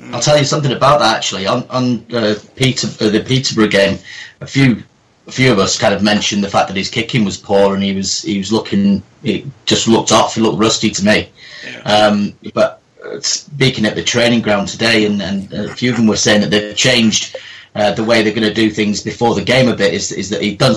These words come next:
Speaker 1: such a heavy warm-up on the you know, warming, um,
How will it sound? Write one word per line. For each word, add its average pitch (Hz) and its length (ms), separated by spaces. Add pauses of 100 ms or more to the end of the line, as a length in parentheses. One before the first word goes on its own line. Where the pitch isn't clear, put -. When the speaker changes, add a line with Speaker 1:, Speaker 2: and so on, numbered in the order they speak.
Speaker 1:
such - 240
a 120 80
heavy 127 340
warm-up 127 640 (240)
on 107 160
the 104 160 (240)
you 95 180
know, 101 120
warming, 107 460
um, 98 400